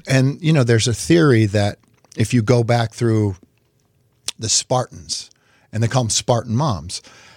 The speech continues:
uh, they go back through all the wars that have ever been fought, and every elite, elite performer there's ever been, it was because of the strength of the mom, not the dad. The dad is basically the cheerleader, like, "Go get 'em,"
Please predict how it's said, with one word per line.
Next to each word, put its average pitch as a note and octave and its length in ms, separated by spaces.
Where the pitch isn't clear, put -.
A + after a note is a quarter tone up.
uh, F3 40
they A2 240
go C#3 120
back B2+ 200
through B2 260
all B2 340
the D3+ 80
wars A#2+ 500
that G2+ 120
have F#2 80
ever B2 220
been A2 200
fought, - 640
and A2 180
every D3 560
elite, A#2 580
elite A#2+ 680
performer A#2+ 800
there's F#2+ 280
ever A#2 260
been, A2+ 540
it A2 80
was G#2 160
because A#2 380
of A#2 100
the G2+ 80
strength B2 480
of G2+ 120
the F#2+ 60
mom, G#2 640
not G#2 260
the G2+ 100
dad. A#2+ 480
The G#2+ 80
dad C#3 440
is A2 220
basically B2 460
the G2 100
cheerleader, G#2+ 760
like, F#2+ 240
"Go A#2+ 180
get D3 220
'em," A2 200